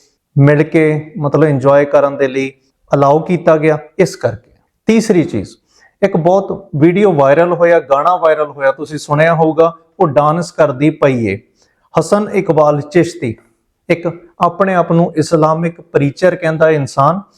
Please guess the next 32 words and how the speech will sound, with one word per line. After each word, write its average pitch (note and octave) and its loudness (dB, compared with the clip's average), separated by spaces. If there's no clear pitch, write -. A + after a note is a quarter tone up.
ਤੇ - -2
ਜੇ D#3+ 2
ਤੁਸੀਂ F3 0
ਇਹਨਾਂ D#3+ 2
ਦੇ D3 0
ਪੁਰਾਣੇ D3+ 2
ਗਾਣੇ C#3+ 0
ਜਾਂ D3+ 2
YouTube D3+ 0
ਦੇ D3 -6
ਉੱਪਰ C#3+ -10
ਜੋ D3 2
ਵੀ E3 0
ਦੇਖੋਗੇ C#3 -4
ਤਾਂ C3+ -10
ਤੁਹਾਨੂੰ C#3+ -2
ਪਤਾ D3+ 0
ਲੱਗੂਗਾ D3 0
ਕਿ D3 -4
ਇੱਕ C#3+ -6
ਬਹੁਤ D#3+ 0
ਹੀ D#3 -2
ਮਤਲਬ C#3 0
ਸਖਤ, - -8
ਕੱਟੜ E3+ -2
ਮਾਨਸਿਕਤਾ, C#3+ -2
ਧਾਰਮਿਕ D3 0
ਖਿਆਲਾਂ C#3+ 0
ਵਾਲਾ D3 2
ਇਨਸਾਨ D3 -2
ਹੈ D#3 4
ਇਹ। D3 -2